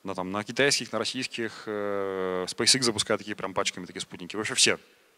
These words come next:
запускают, это очень удобно. То есть вы делали спутник, и, в принципе, не очень паритесь, как его запускать. Потому что если спутник у вас большой, там, размером, не знаю, там, с холодильник, например, да, то вам нужно придумать систему, которая будет крепить этот ваш спутник к ракете.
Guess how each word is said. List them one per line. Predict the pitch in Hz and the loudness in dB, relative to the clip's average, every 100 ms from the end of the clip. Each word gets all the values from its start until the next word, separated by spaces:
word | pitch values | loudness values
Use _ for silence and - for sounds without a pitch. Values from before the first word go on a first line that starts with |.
| _ | _
запускают, | - - 175 | -8 -2 -2
это | 135 | 0
очень | 123 110 | -2 -2
удобно. | 92 80 | -4 -6
То | 80 | -10
есть | 98 | -10
вы | 113 | -4
делали | 110 | -4
спутник, | 101 - - 139 - - - - - | -4 -8 -8 -10 -14 -20 -20 -20 -14
и, | |
в | 113 135 | -8 -6
принципе, | 135 160 - | -2 -2 0
не | 120 | 0
очень | 120 | 0
паритесь, | 110 123 101 - | 0 0 -2 -4
как | 107 | -4
его | 101 | -6
запускать. | 92 - 78 - _ _ _ - | -4 -4 -4 -8 _ _ _ -6
Потому | 104 | -4
что | 110 | -2
если | |
спутник | - 123 | -2 -2
у | |
вас | 110 104 | -2 0
большой, | 101 180 208 - _ - - - - | 2 4 2 -4 _ -20 -18 -18 -14
там, | - 95 | -8 -4
размером, | 98 110 104 92 | -2 2 2 2
не | 95 | -2
знаю, | 95 87 | -2 -4
там, | 87 82 | -6 -6
с | |
холодильник, | - 110 98 87 | -2 0 0 -4
например, | 82 82 | -10 -6
да, | 85 | -4
то | 113 117 | -2 0
вам | 113 113 | 2 2
нужно | 127 127 | 2 2
придумать | 117 123 | 4 4
систему, | - - 180 165 | 4 4 4 6
которая | 113 113 | 4 0
будет | 113 | 0
крепить | 120 120 | -4 -4
этот | 117 104 | -4 -2
ваш | 98 | -4
спутник | 110 98 | -4 -6
к | |
ракете. | 98 92 185 131 | -4 0 2 2